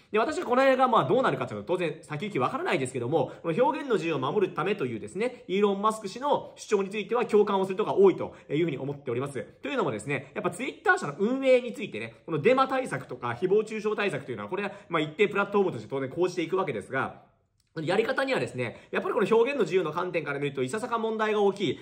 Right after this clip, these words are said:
まあ、乱暴なとこが多いなというのは私も感じるところであります。まあ、例えばこの通報するとですね、凍結されたりとか、まあ、そういう風になるわけですけども、で、あとはスパム扱いされて、こう、非表示になったりとか、いろんなアルゴリズムが、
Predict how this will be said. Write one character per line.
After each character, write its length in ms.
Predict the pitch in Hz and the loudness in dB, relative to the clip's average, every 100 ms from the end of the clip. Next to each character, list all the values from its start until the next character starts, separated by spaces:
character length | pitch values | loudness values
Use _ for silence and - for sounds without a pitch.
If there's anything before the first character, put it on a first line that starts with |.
| - | -8
ま 60 | |
あ、 20 | 143 | 2
乱 180 | 180 202 | 2 4
暴 120 | 226 | 0
な 80 | 226 | 0
と 100 | 220 | 0
こ 80 | |
が 40 | 160 | 4
多 100 | 185 | 4
い 40 | |
な 160 | 165 139 | 2 -2
と 80 | 131 | -2
い 40 | |
う 40 | |
の 60 | 127 | -2
は 60 | 113 | -4
私 220 | 147 175 | -4 -6
も 80 | 175 | -4
感 180 | 175 | -2
じ 80 | 165 | -4
る 80 | 165 | -6
と 80 | 170 | -4
こ 80 | 160 | -4
ろ 60 | |
で 80 | 123 | -2
あ 40 | |
り 40 | 123 | -4
ま 100 | 127 | -6
す。 120 | 120 - - - | -6 -14 -18 -10
ま 80 | 208 | -2
あ、 60 | |
例 80 | 269 | 0
え 20 | |
ば 60 | 208 | 0
こ 80 | 147 | 0
の 120 | 143 | -4
通 220 | - 226 | -2 0
報 200 | 226 233 | 6 6
す 80 | 220 | 4
る 80 | 214 | -2
と 80 | |
で 80 | 104 | -6
す 60 | 98 | -6
ね、 280 | 196 - - | -6 -8 2
凍 160 | 202 196 | 6 8
結 180 | 202 196 | 6 0
さ 80 | |
れ 80 | 175 | -4
た 80 | 170 | -2
り 80 | 156 | -4
と 120 | 98 | -4
か、 340 | 175 143 - - | 2 2 0 -8
ま 60 | |
あ、 20 | 165 | 2
そ 120 | 196 | 2
う 20 | |
い 20 | |
う 40 | 190 | 4
風 120 | 165 | 0
に 60 | |
な 100 | 123 165 | 0 2
る 100 | 135 | 0
わ 80 | |
け 80 | - | -2
で 80 | 95 | -8
す 80 | - | -10
け 60 | |
ど 60 | 98 | -8
も、 240 | 117 127 | -4 -4
で、 120 | 101 143 | -2 -4
あ 80 | |
と 80 | 147 | -4
は 140 | 110 - | -6 -8
ス 100 | - | -4
パ 100 | - | 0
ム 80 | 180 | 2
扱 240 | 190 - 117 | 2 0 -6
い 40 | |
さ 40 | |
れ 80 | 104 | -6
て、 80 | 107 | -8
こ 120 | 101 | -8
う、 20 | |
非 160 | 110 - | -2 2
表 100 | 185 | 2
示 60 | 123 | 2
に 80 | |
な 60 | 113 | -6
っ 60 | - | -10
た 60 | |
り 80 | 98 | -12
と 60 | 104 | -8
か、 160 | 101 - | -8 -8
い 60 | - | -2
ろ 80 | 233 | 0
ん 40 | |
な 120 | 233 | 2
ア 40 | 185 | 4
ル 60 | 208 | 4
ゴ 100 | 226 | 2
リ 80 | |
ズ 80 | 175 | 0
ム 80 | 160 | 0
が、 300 | 233 220 - | 2 2 0